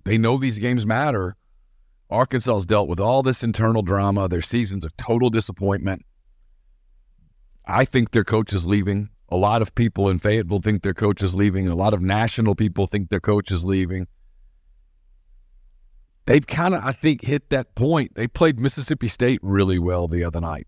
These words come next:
They go beat A and M. I think they've kinda hit that point where it's like, "Ah, whatever, let's just play."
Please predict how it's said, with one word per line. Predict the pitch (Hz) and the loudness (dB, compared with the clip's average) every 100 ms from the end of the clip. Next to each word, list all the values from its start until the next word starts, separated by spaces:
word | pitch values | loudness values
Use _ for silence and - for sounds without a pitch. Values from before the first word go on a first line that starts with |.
| _ | _
They | 87 | -4
go | 80 101 | 0 -2
beat | 90 107 113 | 2 0 2
A | 107 101 | 0 0
and | 110 | 2
M. | 113 | 2
I | 113 | 0
think | - 180 | 0 0
they've | 165 - | 0 2
kinda | 143 123 | 2 2
hit | 123 | 2
that | 123 95 | -2 0
point | 123 120 | 0 0
where | |
it's | 95 | -2
like, | 87 | 2
"Ah, | 95 98 | 6 6
whatever, | 82 80 80 80 | 4 0 -4 -6
let's | 85 90 | -6 -6
just | 80 | -8
play." | - 78 | -8 -10